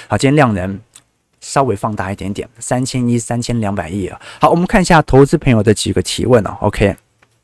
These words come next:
对，啊，日本是职人，台湾是工人。<laughs> OK，对，啊，这个今天要 all in A I了啊，今天你才 all in A I啊。OK，啊，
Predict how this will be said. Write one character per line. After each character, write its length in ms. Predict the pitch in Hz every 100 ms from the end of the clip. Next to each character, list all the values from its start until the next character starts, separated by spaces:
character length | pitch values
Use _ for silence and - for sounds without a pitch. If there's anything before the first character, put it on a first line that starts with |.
| _ _ - _
对， 200 | 107 95 - - -
啊， 200 | - - _
日 160 | 175 185
本 160 | 113
是 120 | 107 131
职 280 | - -
人， 180 | 101 98
台 140 | - 113
湾 140 | 120
是 100 | 117
工 260 | - 107 107
人。 140 | 76 - - 679 - _ 160 - - -
<laughs> 760 | - - - - - - -
OK， 340 | - 110 117 80 - - - _
对， 180 | 127 92 _ _
啊， 160 | - - -
这 160 | - 107
个 400 | 95 90 85 -
今 220 | - 151
天 160 | 165 151
要 160 | 143
all 180 | 113 120
in 200 | 123 117
A 160 | 104 101
I 160 | 95
了 100 | 90
啊， 120 | - 104
今 220 | 190 240
天 220 | 202 208
你 160 | 120 87
才 200 | - 107
all 140 | 135
in 160 | 127 113
A 180 | 98
I 160 | 98 92
啊。 100 | 76 -
OK， 360 | 104 - 98 82 - - - _
啊， 160 | 69